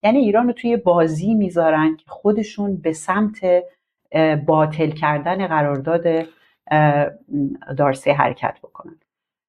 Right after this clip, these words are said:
و این کار رو رضاخان انجام می‌ده توی سال هزار نهصد و سی و دو. ام، در همین دوره مذاکرات البته از سال هزار نهصد و بیست و نه در جریان هست. توی عکس بعدی شما،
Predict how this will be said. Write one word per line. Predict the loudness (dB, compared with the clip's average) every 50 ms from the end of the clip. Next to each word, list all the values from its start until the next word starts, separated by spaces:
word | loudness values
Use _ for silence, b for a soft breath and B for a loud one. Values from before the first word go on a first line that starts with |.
| _ _
و | 2
این | 2 2 2
کار | 2 4 4 4 4
رو | 4
رضاخان | 4 2 2 2 0 -2 0 0 0 0 0 0
انجام | -2 -2 -2 -2 0 2 2 4 4
می‌ده | 2 2 0 0 0 0 -2
توی | -4 -4 -2 -4 -4
سال | -2 0 0 2 2
هزار | 2 0 0 0 0 0 2
نهصد | 0 -2 -4 -2 -2 -2 -2 -2
و |
سی | -8 -12 -8 -4 -2
و | -2 0
دو. | 0 2 2 0 0 -4 -12 _ _
ام، | -4 0 2 2 2 2 0 -2 -4 -8 -18 -20 _ _ _ _ _ _ _ _ _ 0
در | 2 2 2
همین | 2 2 2 2 2 2
دوره | 2 2 4 4 4
مذاکرات | 2 2 -2 0 0 0 2 2 2 2 4 2
البته | 2 0 0 0 0 0 -2 0 -2 -2 -2 B B B B B B B
از | -6 -6 -2
سال | 0 0 2 4
هزار | 4 2 2 2 0 0
نهصد | 0 -2 -2 -2 -4 -4 -4 -4
و |
بیست | -4 -6 -8 -10 -2 0
و | 2 2
نه | 4 2 2 2
در | 2 0 0 2
جریان | 2 2 2 2 2 2 2 2 2 0
هست. | -4 -8 -10 -14 -10 _
توی | -4 -2
عکس | -2 -2 -4 -6 -10
بعدی | -4 0 0 0 0 0 -4
شما، | -8 -6 -4 -2 0 -2 -2